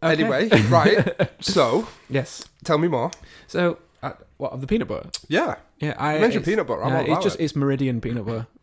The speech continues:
Speaker 2: Meridian.
Speaker 1: Meridian. It's hundred percent peanuts. No added salt, sugar. Just put it on your
Speaker 2: Oh,
Speaker 1: porridge,
Speaker 2: I've
Speaker 1: mix
Speaker 2: heard
Speaker 1: it in
Speaker 2: about
Speaker 1: with
Speaker 2: this
Speaker 1: bananas.
Speaker 2: stuff,
Speaker 1: Oh,
Speaker 2: yeah.
Speaker 1: fucking yeah.
Speaker 2: It's really
Speaker 1: Yes.
Speaker 2: strange coloured, though, isn't it?
Speaker 1: It's darker and
Speaker 2: Yeah,
Speaker 1: it
Speaker 2: it's a lot
Speaker 1: boils faster
Speaker 2: darker.
Speaker 1: at the top and you've got to, like, sploob it up.
Speaker 2: Sploob.
Speaker 1: That's stirring.
Speaker 2: Yeah, yeah, yeah.
Speaker 1: Yeah.
Speaker 2: That's stirring in, um, Etamayan.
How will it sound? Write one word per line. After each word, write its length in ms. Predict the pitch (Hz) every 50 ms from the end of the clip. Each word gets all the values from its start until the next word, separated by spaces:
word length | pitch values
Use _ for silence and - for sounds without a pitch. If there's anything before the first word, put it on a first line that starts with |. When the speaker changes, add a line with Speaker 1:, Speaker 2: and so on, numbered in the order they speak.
| _ _ _ -
Speaker 2:
Meridian. 380 | 120 123 143 135 120 101 87 92
Speaker 1:
Meridian. 420 | 127 127 123 123 117 120 117 113 110
It's 100 | - -
hundred 200 | 147 147 131 120
percent 240 | - - 113 110 -
peanuts. 500 | - 123 123 123 120 - - - - - - -
No 140 | 131 131 127
added 180 | 123 120 113
salt, 320 | - - 131 127 120 - -
sugar. 320 | - 127 120 120 117 120 - _ _ _ _ - -
Just 120 | - -
put 100 | - 185
it 40 | -
on 100 | - 127
your 80 | 123 -
Speaker 2:
Oh, 40 |
Speaker 1:
porridge, 180 | - - 262 262 262 262
Speaker 2:
I've 100 | 240 139
Speaker 1:
mix 120 | - 233
Speaker 2:
heard 80 | 277 302
Speaker 1:
it 40 | -
in 60 | 277
Speaker 2:
about 100 | 269 196
Speaker 1:
with 100 | 214 190
Speaker 2:
this 40 | 127 131 135
Speaker 1:
bananas. 300 | 131 127 - 131 117 107 -
Speaker 2:
stuff, 100 | - 151
Speaker 1:
Oh, 40 |
Speaker 2:
yeah. 320 | 151 175 202 214 196 147 117
Speaker 1:
fucking 200 | 98 90 104 104 -
yeah. 180 | 117 107 101 85
Speaker 2:
It's 240 | 85 101 - 120
really 160 | - 254 294 302
Speaker 1:
Yes. 120 | 302 -
Speaker 2:
strange 280 | - 247 226 208 170 -
coloured, 260 | - 254 254 202 -
though, 120 | - 190 117
isn't 140 | 151 151 110
it? 100 | - - - _ -
Speaker 1:
It's 140 | 139 131
darker 360 | - - 139 143 151 - - 120
and 80 | 110 131
Speaker 2:
Yeah, 100 | 175 196
Speaker 1:
it 20 |
Speaker 2:
it's 80 | 156 135
a 40 | 139
lot 120 | - 175
Speaker 1:
boils 100 | - 151 175
faster 120 | 170 - -
Speaker 2:
darker. 20 | 101
Speaker 1:
at 60 | -
the 60 | -
top 160 | - - - -
and 60 | 107
you've 80 | 113 -
got 100 | - -
to, 60 | -
like, 200 | 101 98 98 -
sploob 380 | - - - - 127 123 120 95
it 60 | - -
up. 240 | 120 - - - - - - - - -
Speaker 2:
Sploob. 340 | - - - - 143 135 123 117
Speaker 1:
That's 160 | 113 113 -
stirring. 400 | - - 113 113 104 101 123 107 - - - -
Speaker 2:
Yeah, 220 | - 131 123 117 110
yeah, 200 | 120 117 110 104
yeah. 140 | 101 95 92
Speaker 1:
Yeah. 60 | 98 -
Speaker 2:
That's 420 | 117 117 120 - - - - - -
stirring 380 | - 127 127 123 117 113 107
in, 180 | 110 107 107 107
um, 200 | 104 104 101 98
Etamayan. 600 | - - 123 - 117 113 113 113 110 104 98 98